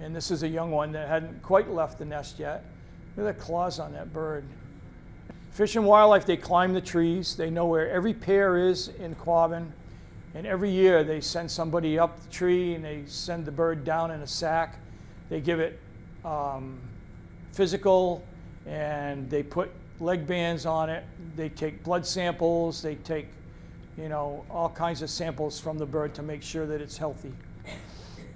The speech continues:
And this is a year-old bird. And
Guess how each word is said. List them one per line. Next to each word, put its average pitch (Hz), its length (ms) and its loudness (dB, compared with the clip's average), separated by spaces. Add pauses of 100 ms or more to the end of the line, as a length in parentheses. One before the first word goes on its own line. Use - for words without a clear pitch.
(1800)
And 143 300 -6
this 151 160 -6
is 151 140 -4
a 147 40 -4
year-old 156 640 2
bird. 131 360 -6 (880)
And 135 500 -8